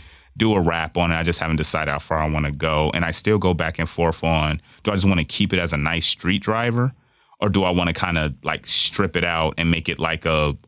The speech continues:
autocross car, you know? I'm not gonna say dedicated track car, but, like, autocross, something like that. So I'm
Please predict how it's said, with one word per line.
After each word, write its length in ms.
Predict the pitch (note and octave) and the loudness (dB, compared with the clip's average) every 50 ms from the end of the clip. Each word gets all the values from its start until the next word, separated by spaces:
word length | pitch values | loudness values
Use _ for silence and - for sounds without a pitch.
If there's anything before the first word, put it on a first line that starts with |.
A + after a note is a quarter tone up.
| - - | -4 -2
autocross 580 | F2 E2+ D2+ D2+ C#2+ - - C2 C2+ - - | 0 2 0 0 -2 -2 -4 -2 -2 -2 -2
car, 240 | - - C#2+ C2 C#2 | -2 -2 -2 -2 0
you 120 | C#2 C#2+ C#2+ | 0 0 0
know? 200 | C2+ C2 C#2 C#2+ | 0 0 0 0
I'm 100 | D#2 F2+ | 0 0
not 140 | F#2+ G2 | 2 2
gonna 180 | G2 F2+ F2+ D#2 | 2 2 2 2
say 220 | - - - F#2 | 0 0 0 0
dedicated 500 | E2 C#2+ F2 E2+ E2+ E2+ - F2 D#2+ C#2+ | 0 -2 -2 -2 -2 -2 -2 -2 -2 -2
track 380 | - - - - E2 E2+ - - | -2 -4 -2 -2 -2 -4 -4 -6
car, 300 | - - F2 F2 E2+ E2 | -4 -2 -2 0 0 0
but, 120 | D2+ D#2+ | 0 0
like, 220 | D#2 D#2+ D#2+ D2+ - - | 0 -2 -2 -4 -4 -2
autocross, 480 | D#2+ D2+ D2+ D#2 - - D2+ D2 D2 | -2 -2 -2 -2 -4 -4 -4 -2 -2
something 300 | - - - - D#2 D#2+ | -2 -4 -4 -6 -6 -6
like 220 | E2 D#2+ D#2+ - - | -6 -6 -6 -8 -8
that. 240 | - - - - | -8 -8 -6 -4
So 140 | - - D#2+ | -4 -2 0
I'm 260 | F2+ G2+ G#2 G2+ G2 | 2 4 6 4 4